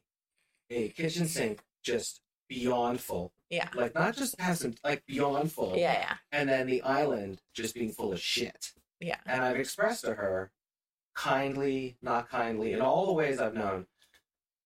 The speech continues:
Speaker 1: nothing else really, like, that bothers me.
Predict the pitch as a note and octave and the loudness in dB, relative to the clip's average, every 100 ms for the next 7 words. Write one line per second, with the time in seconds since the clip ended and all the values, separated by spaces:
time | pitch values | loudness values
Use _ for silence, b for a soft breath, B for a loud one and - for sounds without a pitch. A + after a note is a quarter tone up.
0 | _ _ _ _ _ _ _ _ _ - | _ _ _ _ _ _ _ _ _ -20
1 | _ _ _ _ _ _ E3+ F#3+ G3+ G3+ | _ _ _ _ _ _ -2 2 2 4
2 | F3+ D#3 C#3 C#3+ C3+ B2+ A2 - _ _ | 4 4 2 2 2 2 0 -6 _ _
3 | _ _ - C#3 C3 _ _ E3 D#3 D#3 | _ _ -2 0 0 _ _ 2 2 0
4 | - C#3 - F3 - - | 0 0 0 -4 -10 -12